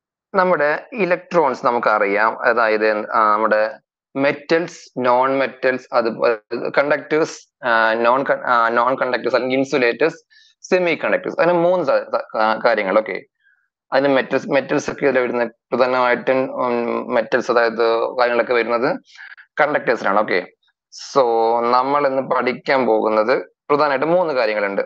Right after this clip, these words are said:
Okay, conductors, semiconductors and insulators. Okay ആണല്ലോ? conductors, semiconductors and insulators. Okay, ഫൈൻ.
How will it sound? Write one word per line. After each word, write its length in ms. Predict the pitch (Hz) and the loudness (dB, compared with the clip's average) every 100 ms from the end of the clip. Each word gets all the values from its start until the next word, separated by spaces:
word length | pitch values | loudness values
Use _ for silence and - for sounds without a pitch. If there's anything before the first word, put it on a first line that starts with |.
| 127 | -4
Okay, 380 | 120 107 95 - _ _ _ 131 | -2 -2 -4 -6 _ _ _ 0
conductors, 640 | 123 127 131 - 147 185 - - _ _ - - - - | 0 0 -2 -4 -4 -4 -10 -20 _ _ -20 -20 -20 -2
semiconductors 840 | 165 180 214 147 120 107 104 110 110 - 127 | 0 2 0 0 0 0 0 -2 -2 -2 -2
and 300 | 117 120 120 135 - 156 | 0 -2 -6 -10 -4 -2
insulators. 500 | 143 - 113 95 - - | 0 0 0 0 -4 -2
Okay 260 | 123 - | -2 0
ആണല്ലോ? 440 | 123 117 110 110 - | 0 2 4 2 0
conductors, 680 | 120 117 127 123 - 123 123 165 170 - 131 | -2 0 0 0 0 -2 0 -2 -2 0 0
semiconductors 760 | 139 160 139 120 107 117 110 113 | 2 2 2 2 0 0 0 0
and 60 | 147 | 0
insulators. 460 | 135 117 98 92 92 131 | -2 0 0 -2 -4 -2
Okay, 160 | 110 | -2
ഫൈൻ. 220 | - - | 0 -2